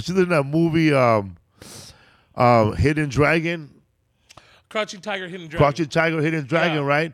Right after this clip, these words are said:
Speaker 1: So I was expecting her to come out with some kung fu futuristic shit, right?
Speaker 2: Right.
Speaker 1: So it ended up being all in her head, bro. Her going crazy, right?
Speaker 2: Okay.
Speaker 1: So I don't know. I, I, it, it just, that movie was not for,
Speaker 2: Sucked.
Speaker 1: it's not for me,
Speaker 2: Sucked.
Speaker 1: man.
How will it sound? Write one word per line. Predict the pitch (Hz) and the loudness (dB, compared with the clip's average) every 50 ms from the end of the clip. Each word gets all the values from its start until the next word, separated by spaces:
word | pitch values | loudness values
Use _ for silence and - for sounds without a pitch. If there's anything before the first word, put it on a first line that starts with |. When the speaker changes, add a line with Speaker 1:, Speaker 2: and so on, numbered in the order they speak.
| - _ _ _ _ _ | -14 _ _ _ _ _
Speaker 1:
So | - - 156 143 147 143 | -6 0 2 2 2 2
I | 151 160 156 | 2 2 0
was | 170 170 | 0 0
expecting | - - 175 175 151 143 165 | 0 -2 -4 -4 -4 -4 -4
her | 151 156 165 | -2 -2 -2
to | 160 135 | -2 -4
come | - - 147 156 160 | -6 -6 -8 -4 -4
out | 160 165 | -4 -4
with | 156 127 | -2 -4
some | 135 110 | -6 -10
kung | - - 143 147 147 | -6 -4 -2 -2 -2
fu | 120 - - 156 160 165 156 143 135 110 - _ | -4 -8 -8 -4 -2 -2 -2 -2 -4 -6 -10 _
futuristic | _ 147 156 - - 131 151 170 165 - - 131 110 | _ -10 -10 -8 -6 -4 -4 -4 -4 -4 -6 -8 -8
shit, | - - 120 107 95 | -8 -8 -8 -6 -6
right? | 98 | -4
Speaker 2:
Right. | 113 127 135 - - _ _ _ _ _ _ _ _ _ _ _ _ _ _ | -4 -4 -4 -6 -10 _ _ _ _ _ _ _ _ _ _ _ _ _ _
Speaker 1:
So | - - | -8 -6
it | 135 | -6
ended | 151 160 156 | -4 -4 -6
up | 147 135 | -6 -6
being | 143 151 156 151 | -6 -6 -4 -2
all | 143 139 147 147 | 0 2 2 2
in | 139 | 0
her | 127 120 110 | -2 -2 -2
head, | 107 139 151 143 123 110 104 | -2 -2 -2 -4 -4 -6 -6
bro. | 98 113 110 107 98 90 - _ _ _ | -8 -8 -8 -8 -10 -14 -20 _ _ _
Her | - - 131 135 | -14 -12 -10 -10
going | 123 123 131 131 123 | -8 -8 -10 -10 -10
crazy, | 110 113 120 127 135 135 123 127 151 156 143 _ _ _ _ _ _ _ _ _ _ _ | -10 -12 -12 -10 -10 -12 -12 -12 -14 -14 -14 _ _ _ _ _ _ _ _ _ _ _
right? | - 123 127 139 143 127 _ _ - | -16 -12 -12 -12 -12 -14 _ _ -20
Speaker 2:
Okay. | 131 127 - 139 127 127 127 123 _ _ _ _ _ _ _ _ _ _ _ _ _ _ _ _ | -20 -18 -16 -16 -16 -16 -18 -20 _ _ _ _ _ _ _ _ _ _ _ _ _ _ _ _
Speaker 1:
So | - - - 170 175 160 135 - - _ _ _ _ - - - _ | -14 -4 0 0 0 0 -2 -8 -18 _ _ _ _ -20 -20 -10 _
I | - 196 | 0 2
don't | 220 196 160 | 2 2 2
know. | 135 127 | 2 2
I, | 139 160 175 - - - | 2 0 0 -2 -6 -8
I, | - - _ _ _ | -10 -10 _ _ _
it, | 185 196 196 196 - - - 156 - _ | -2 -2 -2 -2 -6 -12 -16 -20 -12 _
it | - 175 160 | -6 -4 -2
just, | 233 226 190 - _ | 0 -2 -2 -2 _
that | 180 185 190 | -4 -2 -2
movie | 196 196 185 | 2 2 2
was | 175 156 | 2 4
not | 160 151 131 | 2 0 0
for, | - 139 226 | 0 0 0
Speaker 2:
Sucked. | 202 151 - _ _ _ _ | 0 -2 -6 _ _ _ _
Speaker 1:
it's | 139 151 | -2 0
not | 165 165 147 - | 2 2 2 2
for | - 123 113 | 2 0 2
me, | 113 107 98 | 2 0 -2
Speaker 2:
Sucked. | 98 104 | 0 0
Speaker 1:
man. | 110 110 104 104 98 | 0 0 0 0 -4